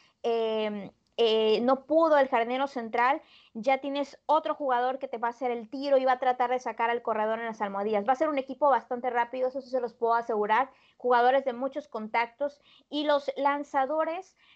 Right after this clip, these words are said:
poseen características que platicaba con, eh, Alberto Plasencia, que es el gerente deportivo del Águila, y me decía, son jugadores que tienen una muy buena zona de strike,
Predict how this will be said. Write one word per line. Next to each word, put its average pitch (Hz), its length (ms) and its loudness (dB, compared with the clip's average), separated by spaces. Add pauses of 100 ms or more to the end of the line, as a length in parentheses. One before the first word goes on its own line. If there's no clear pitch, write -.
(120)
poseen 302 400 -4
características 277 1200 -2 (720)
que 254 100 -2
platicaba 247 480 0
con, 247 320 -10
eh, 220 220 -10
Alberto 233 400 -2
Plasencia, 233 500 -6
que 247 100 -6
es 220 100 -10
el 240 120 -2
gerente 214 400 -4
deportivo 220 380 -2
del 208 120 2
Águila, 208 380 2
y 240 80 -4
me 226 140 -2
decía, 214 460 0
son 277 200 0
jugadores 269 540 2
que 254 100 -6
tienen 247 260 -6
una 269 340 -4
muy 277 240 0
buena 302 260 -2
zona 277 340 -4
de 247 60 0
strike, 254 420 0